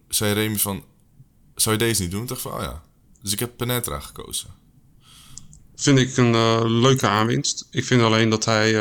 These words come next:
Speaker 2: eh, hij speelde in het begin, kreeg we geen tegengoals. Toen kwam B M I erin.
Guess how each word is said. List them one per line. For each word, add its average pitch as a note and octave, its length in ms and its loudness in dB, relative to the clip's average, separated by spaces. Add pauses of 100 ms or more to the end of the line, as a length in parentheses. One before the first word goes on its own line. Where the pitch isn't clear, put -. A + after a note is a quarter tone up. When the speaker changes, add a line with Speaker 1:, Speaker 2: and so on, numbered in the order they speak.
Speaker 2:
eh, G#2+ 80 -2 (680)
hij - 140 -2
speelde C#3 280 4
in C3+ 60 6
het A2 100 2
begin, D3 380 2 (260)
kreeg A2+ 180 0
we A2 80 -4
geen C#3 200 2
tegengoals. C3 680 2 (480)
Toen - 140 -4
kwam A#2 160 4
B G2+ 40 2
M A2 260 4
I A2+ 80 2
erin. G#2 460 0